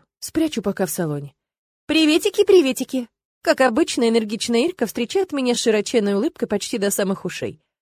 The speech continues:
и добавляет шепотом: «Тебя там твой ждет. Прикатил мне свет ни заря. Я ему кофейку с печеньками отнесла». «Тебя там твой ждет».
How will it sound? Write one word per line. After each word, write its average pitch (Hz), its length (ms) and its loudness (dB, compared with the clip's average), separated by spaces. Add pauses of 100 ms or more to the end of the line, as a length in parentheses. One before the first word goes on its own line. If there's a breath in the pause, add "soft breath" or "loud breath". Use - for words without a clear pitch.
(140)
и 185 80 -2
добавляет 190 480 2
шепотом: 156 400 -8 (880)
«Тебя 220 280 4
там 226 200 2
твой 220 240 2
ждет. 160 460 -6
Прикатил 240 500 2
мне 214 140 2
свет 220 200 0
ни 220 100 0
заря. 185 300 0
Я 175 180 0
ему 226 140 4
кофейку 247 400 0
с 370 80 -4
печеньками 202 600 -2
отнесла». 175 480 -6 (760)
«Тебя 160 180 0
там 160 200 -4
твой 147 260 -4
ждет». - 300 -14